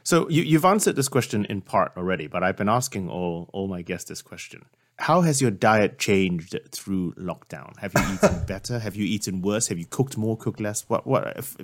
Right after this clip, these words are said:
Speaker 1: what happened?
Speaker 2: It's, it's gone all over the map. <laughs> My, my eating, my situation changed a lot too. So I, when the restaurants closed last March, I went from being, you know, obviously a full-time restaurant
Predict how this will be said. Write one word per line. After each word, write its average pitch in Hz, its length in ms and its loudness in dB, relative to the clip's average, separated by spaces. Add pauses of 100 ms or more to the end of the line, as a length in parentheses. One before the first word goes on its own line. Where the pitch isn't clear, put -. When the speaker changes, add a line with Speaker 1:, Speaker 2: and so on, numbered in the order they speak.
(120)
Speaker 1:
what 214 160 2
happened? - 320 -2
Speaker 2:
It's, - 260 -8
it's 151 220 -6
gone 143 720 -4 (240)
all 180 380 2
over 135 260 4
the 110 100 0
map. 95 500 0
<laughs> - 40 4 (1120)
My, 131 240 2 (400)
my 127 180 6
eating, 120 400 -2 (300)
my 131 140 2
situation 131 680 0
changed 90 320 -6
a 90 60 -6
lot 82 240 -4
too. 87 200 -4
So 98 200 0
I, 107 140 2
when 101 340 -10
the 104 80 -4
restaurants 131 480 0
closed 90 400 -6
last 92 340 -6
March, 85 380 -6
I 98 140 -4
went 90 300 -6
from 85 320 -10
being, 80 640 -14
you 101 80 -12
know, 73 180 -10
obviously 85 440 -10 (100)
a 85 60 -20
full-time 82 840 -10 (640)
restaurant 80 520 -6